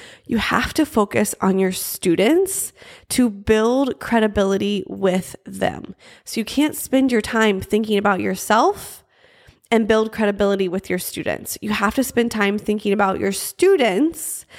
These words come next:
to build credibility with them, and that will increase how many conversions you have in your business or how many people buy. So I want you to think about this today. If you're naming something, if you're deciding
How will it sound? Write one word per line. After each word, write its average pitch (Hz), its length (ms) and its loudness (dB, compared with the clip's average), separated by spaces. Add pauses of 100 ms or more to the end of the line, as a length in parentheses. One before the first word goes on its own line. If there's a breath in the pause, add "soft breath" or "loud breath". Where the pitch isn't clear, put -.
(240 loud breath)
to 262 120 2
build 214 240 2 (160)
credibility 202 640 0
with 170 320 -4
them, 208 480 2 (320 loud breath)
and 214 180 -2
that 202 200 0
will 214 140 0
increase 233 760 -2
how 208 680 2
many 202 320 0
conversions 202 760 2
you 202 80 -2
have 202 300 0
in 202 80 0
your 190 80 0
business 220 580 0
or 202 140 2
how 202 180 0
many 196 140 0
people - 340 -6
buy. 50 460 -2 (440 loud breath)
So - 140 2
I 285 60 4
want 311 240 0
you 415 100 6
to 381 60 4
think 262 180 2
about 208 320 0
this 170 380 -2
today. - 400 -6 (200)
If 220 120 -2
you're 302 180 2
naming 220 480 4
something, - 580 -8 (640)
if 226 140 -6
you're 240 100 0
deciding 214 600 2